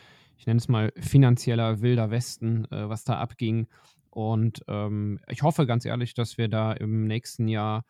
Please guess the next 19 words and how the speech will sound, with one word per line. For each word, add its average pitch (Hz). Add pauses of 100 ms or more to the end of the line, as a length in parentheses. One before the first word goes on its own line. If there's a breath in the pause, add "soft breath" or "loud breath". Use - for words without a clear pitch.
(300)
äh, 107
klare 117
Regulierung 113
von 110
der 104 (140)
C -
F 113
T -
C 110
und 101
der 104
F 151
T -
C, - (180)
ähm, 113 (480)
der 101
F -
T 120
C? 117